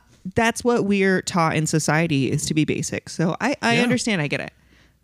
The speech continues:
Speaker 1: Wha-, who was the last person you texted?
Speaker 2: Our other roommate, Jenna.
Speaker 1: Uh, oh, yeah. Jenna's getting us McDonald's.
Speaker 2: <laughs>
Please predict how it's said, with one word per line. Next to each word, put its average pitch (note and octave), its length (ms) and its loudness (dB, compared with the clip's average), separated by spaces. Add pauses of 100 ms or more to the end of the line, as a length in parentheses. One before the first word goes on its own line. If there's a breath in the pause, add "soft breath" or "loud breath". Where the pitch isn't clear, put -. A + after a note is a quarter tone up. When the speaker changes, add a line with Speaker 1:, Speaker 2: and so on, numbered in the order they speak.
Speaker 1:
Wha-, A3 720 0
who A#3+ 120 0
was D4 120 2
the C4+ 60 -4
last A#3+ 240 0
person A3+ 260 0
you G3+ 100 2
texted? - 440 -4 (1600)
Speaker 2:
Our B2+ 140 2
other C#3 160 0
roommate, C3+ 300 -2
Jenna. C#3+ 260 -6 (460)
Speaker 1:
Uh, G#3+ 160 2 (600)
oh, G#3+ 120 2
yeah. E3 300 0 (160)
Jenna's F3 380 0
getting D#3 280 2
us D3 180 -4
McDonald's. - 600 -6
Speaker 2:
<laughs> B4+ 300 -4